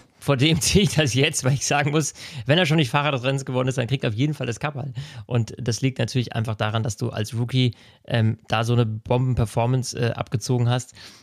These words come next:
Äh, ich habe kurioserweise dann auch noch ein, äh, den, das Interview bei Sky mit ihm gehört und da wurde ihm wohl auch erzählt, dass sie, äh, dass er wohl der erste Rookie ist, der in Singapur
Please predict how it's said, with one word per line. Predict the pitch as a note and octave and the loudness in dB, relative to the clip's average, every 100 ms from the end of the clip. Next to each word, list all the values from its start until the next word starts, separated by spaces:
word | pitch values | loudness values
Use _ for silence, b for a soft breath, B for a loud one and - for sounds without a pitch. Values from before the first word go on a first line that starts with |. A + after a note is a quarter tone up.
| B | B
Äh, | A#2 B2 | -2 -2
ich | C3+ - | -2 -4
habe | C#3 | -4
kurioserweise | - C#3+ D3 D#3 C#3 C3+ E3+ | 0 2 4 4 2 2 2
dann | D#3 - | 0 0
auch | C#3+ | 0
noch | C#3 | 0
ein, | - C3+ C3 - | -2 -4 -4 -4
äh, | A#2+ A2+ | -2 -2
den, | C3 C3 - | -2 -2 -4
das | C3 B2+ | -6 -2
Interview | D#3 F3 F3 E3 D3+ | 0 4 4 4 2
bei | C#3+ | 0
Sky | C#3 D3 D3+ | 0 0 2
mit | E3 - | 0 2
ihm | D3 | 2
gehört | D3+ D3+ D#3 | 4 4 2
und | C#3+ | 0
da | C3+ | 2
wurde | C3 C#3+ | 2 0
ihm | C#3+ C#3 C3 | 0 0 0
wohl | C#3+ - | 0 0
auch | - B2 | -2 -4
erzählt, | C3 - C#3 C#3 - B B B B | -4 0 0 0 -4 B B B B
dass | - G#2 - | -2 0 2
sie, | C3+ C3+ - | 2 0 0
äh, | C3 B2+ B2 G#2 | 2 2 2 0
dass | B2 | -2
er | - C#3+ | -2 0
wohl | D#3+ | 2
der | C#3+ C#3 - - | 2 0 -2 -2
erste | D3 E3+ F3 | 0 0 2
Rookie | D3 F#3 G3+ A3 E3 | 4 4 2 0 2
ist, | G3+ A#3+ - - b b - | 2 0 -6 -10 b b -2
der | D3 - | 0 2
in | C#3+ C#3+ | 2 4
Singapur | C3 F#3+ F3 - E3 E3+ E3+ | 4 4 2 2 4 4 2